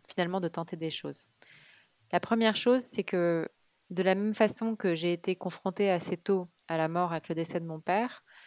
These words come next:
euh, je pense que la, voilà, dans le, le collectif a été confronté à la mort avec le Bataclan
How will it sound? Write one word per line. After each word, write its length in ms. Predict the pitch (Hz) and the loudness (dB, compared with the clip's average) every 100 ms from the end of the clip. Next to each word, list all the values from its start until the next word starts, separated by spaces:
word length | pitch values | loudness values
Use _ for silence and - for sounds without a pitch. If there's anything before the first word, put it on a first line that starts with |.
| - _ - | -20 _ -6
euh, 560 | 175 165 160 156 156 151 | -2 0 0 -2 -4 -6
je 140 | 165 175 | -4 -2
pense 220 | 208 214 | 0 0
que 120 | - | 0
la, 340 | 165 160 151 151 | 2 4 2 2
voilà, 220 | 170 160 | 2 2
dans 160 | 151 156 | 0 -6
le, 140 | 139 - 220 - | -8 -12 -14 -6
le 140 | 175 | -2
collectif 640 | 170 208 202 - 220 - - | 2 4 2 0 -2 -2 -6
a 60 | 165 | -4
été 180 | 156 170 | -2 -4
confronté 420 | 185 - 190 190 | -4 -4 -2 2
à 60 | 175 | 2
la 120 | 165 | 2
mort 280 | 170 175 170 | 2 0 0
avec 260 | 156 147 | -6 -4
le 60 | 160 | -4
Bataclan 560 | 151 165 160 196 226 | -2 -4 -4 -2 -2